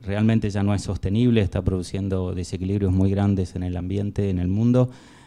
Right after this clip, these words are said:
puede producir deforestación. Este, es-, a-, actualmente hay quince millones de, de hectáreas que, que, que están cultivadas para producir el aceite. Al dos mil cincuenta se tiene que duplicar, pero ya en este momento hay problemas de no su-, de no sustentabilidad.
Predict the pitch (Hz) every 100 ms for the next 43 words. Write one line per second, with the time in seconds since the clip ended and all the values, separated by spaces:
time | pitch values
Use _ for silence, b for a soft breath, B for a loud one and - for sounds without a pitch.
0 | B - 98 92 95 92 95 92 92 -
1 | 92 85 85 - 120 120 123 113 90 87
2 | 92 - - 107 - 87 104 101 101 101
3 | 101 95 95 104 98 104 95 92 101 101
4 | 95 92 87 - B B B - 87 -
5 | 113 113 104 95 92 98 95 95 90 90
6 | 87 87 _ 95 - 104 107 95 95 101
7 | 104 95 92 90 95 92 - 95 90 -
8 | 117 110 113 110 B B B B 104 95
9 | 98 104 95 101 95 107 104 98 95 90
10 | 101 92 92 92 95 98 127 135 - 101
11 | 95 92 110 104 104 101 95 101 98 98
12 | 87 92 98 95 92 95 101 - 95 90
13 | 95 95 - 95 - 95 95 92 95 104
14 | 123